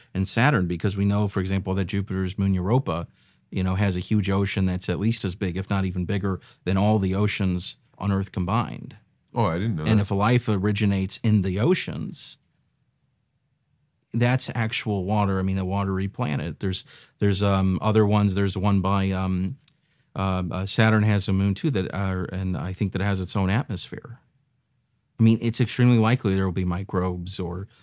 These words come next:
Speaker 1: some other thing we can't even conceive of life. See, that's, that's the other issue, and I think sometimes that's what behooves us, you know, us and I, us as humanity, to, to, to, and maybe this is why we contemplate the stars.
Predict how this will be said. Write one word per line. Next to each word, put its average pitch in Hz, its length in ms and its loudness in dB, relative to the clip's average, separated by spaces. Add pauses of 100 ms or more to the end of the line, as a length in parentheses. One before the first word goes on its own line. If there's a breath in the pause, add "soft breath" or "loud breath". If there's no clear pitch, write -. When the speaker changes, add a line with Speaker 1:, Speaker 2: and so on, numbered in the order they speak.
(160 soft breath)
Speaker 1:
some 110 220 6
other 131 100 6
thing 127 160 4
we 143 80 4
can't 165 220 2
even 127 180 6
conceive 165 480 -4
of 80 160 -4
life. - 340 -12 (200 loud breath)
See, 139 120 4
that's, 165 240 4
that's 202 200 0
the 131 100 4
other 139 180 4
issue, 92 220 -2
and 92 100 -2
I 98 80 -2
think 123 220 0
sometimes 113 480 2
that's 107 200 -4
what 98 160 -2 (460 loud breath)
behooves 110 680 4
us, - 380 -2 (300)
you 101 100 -2
know, 95 260 -2
us 101 200 -2
and 92 80 -2
I, 98 80 0 (300)
us 107 240 -2
as 95 120 -4
humanity, 110 680 -2 (480 soft breath)
to, 98 360 2
to, 95 540 -2
to, 90 480 -2
and 98 140 0
maybe 135 220 4
this 101 180 0
is 90 120 -2
why 95 160 0
we 92 100 -2
contemplate 95 560 -2
the - 80 -10
stars. - 580 -8